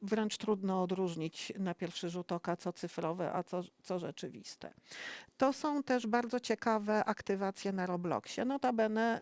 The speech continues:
Żabka na Robloxie występuje. E, to są, e, e, to są również, e, no, próby, e, wplecenia gier w komunikację i to się dzieje w, e, aplikacji Żabki.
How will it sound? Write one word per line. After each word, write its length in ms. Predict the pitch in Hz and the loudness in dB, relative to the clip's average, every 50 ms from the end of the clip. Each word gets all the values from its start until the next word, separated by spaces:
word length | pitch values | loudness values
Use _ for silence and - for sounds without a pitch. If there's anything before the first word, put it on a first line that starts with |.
| - - - | -4 -8 -8
Żabka 500 | 214 202 - 185 185 - - - 196 190 | -6 -2 -2 -2 -2 -2 -4 -4 -2 0
na 140 | 196 190 185 | 0 0 0
Robloxie 680 | 185 180 185 180 165 165 165 - - - 185 175 151 - | 0 -2 0 0 0 0 -2 -4 -4 -2 0 0 0 -2
występuje. 920 | 190 185 175 175 - - 165 175 175 - 180 - - - 202 220 240 294 - - - - - - - - - | -4 -6 -6 -6 -2 -2 -2 -2 -2 -4 -6 -6 -2 2 4 4 4 2 0 -6 -14 -14 -16 -16 -18 -14 -6
E, 580 | - 208 202 202 208 202 196 196 196 196 196 - _ - | -2 0 0 2 2 2 2 2 2 2 0 -2 _ -2
to 220 | - 220 220 220 | 0 2 2 2
są, 640 | 226 - - - 226 220 220 220 220 220 214 214 214 214 - _ _ _ _ _ _ _ _ _ _ _ _ _ _ _ _ _ _ _ _ _ _ _ - - - - | 2 -2 -2 0 2 4 4 4 4 4 2 0 0 -2 -6 _ _ _ _ _ _ _ _ _ _ _ _ _ _ _ _ _ _ _ _ _ _ _ -20 -12 -2 0
e, 40 | |
e, 1080 | 214 196 190 190 180 180 190 180 180 185 180 175 180 170 - - 175 175 170 165 180 180 - - - - _ _ _ _ _ - - 175 202 196 - | 2 2 2 2 2 2 0 0 2 0 0 0 0 -2 -2 -2 -2 0 0 0 -2 -4 -6 -14 -20 -20 _ _ _ _ _ -16 -14 -10 -10 -8 -4
to 160 | - 202 202 | -2 -2 -2
są 340 | 202 - - 208 202 208 202 | -2 0 -2 -2 0 0 0
również, 1000 | 196 185 180 190 190 185 190 190 190 190 190 190 196 - - - - - - - | 2 2 0 0 0 -2 -2 0 0 2 2 2 0 0 -2 -2 -2 0 -2 -2
e, 680 | - - 175 180 185 180 185 185 185 180 185 190 180 - 214 | 0 0 0 0 2 2 2 2 2 2 2 0 0 0 -2
no, 160 | 208 202 196 | -2 -2 -2
próby, 540 | - 208 208 196 196 196 202 190 196 196 - - - - - - - - - - | 0 0 0 0 2 2 4 4 4 2 0 -2 -14 -20 -20 -20 -20 -20 -20 -18
e, 240 | - - - 202 190 | -10 -4 -4 -4 -4
wplecenia 840 | - - _ - - 208 196 196 - - 220 202 202 202 190 170 | -4 -10 _ -2 2 4 4 4 4 4 4 4 4 4 2 2
gier 260 | 175 165 180 170 165 180 | 2 2 2 2 2 0
w 80 | - | -4
komunikację 800 | - - 170 175 170 175 175 180 180 - 135 - - - 370 415 | -4 -2 -2 0 0 -2 -2 -2 -2 -2 -4 -4 -2 0 0 2
i 40 | 392 | 2
to 120 | - 320 | 2 0
się 160 | - - 302 254 | -2 0 0 0
dzieje 440 | 208 180 185 196 202 220 226 226 | 0 0 2 2 4 4 2 2
w, 280 | 226 - - - - - | 0 -4 -10 -12 -6 -2
e, 340 | 214 214 214 208 214 214 - - | 0 0 2 2 0 0 -2 -4
aplikacji 600 | - - - 240 - - 175 - - - 139 147 | -6 -2 -2 -2 2 2 0 0 0 -6 -10 -8
Żabki. 460 | - - - _ - - - - | -8 -8 -10 _ -14 -20 -20 -20